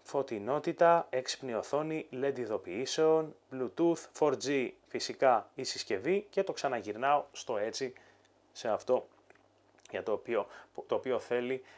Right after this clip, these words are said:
ε, και έρχεται by default η L G. Λοιπόν, είδαμε μέσα μπόλικα πράγματα σε ό,τι αφορά και τις ρυθμίσεις.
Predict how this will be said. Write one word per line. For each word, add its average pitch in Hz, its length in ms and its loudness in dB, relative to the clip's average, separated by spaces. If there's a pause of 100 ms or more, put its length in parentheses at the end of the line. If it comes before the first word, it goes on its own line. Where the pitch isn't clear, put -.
(120)
ε, 107 160 -2
και 110 200 0
έρχεται 117 480 4
by 120 200 4
default 131 340 4 (100)
η 135 280 0
L - 60 -6
G. 101 160 0 (140)
Λοιπόν, 180 380 10 (200)
είδαμε 220 340 8
μέσα 160 500 6 (120)
μπόλικα 185 460 12
πράγματα 117 560 6
σε - 120 0
ό,τι 180 140 4
αφορά 151 500 10 (260)
και 208 320 10 (240)
τις - 340 2
ρυθμίσεις. 156 1000 0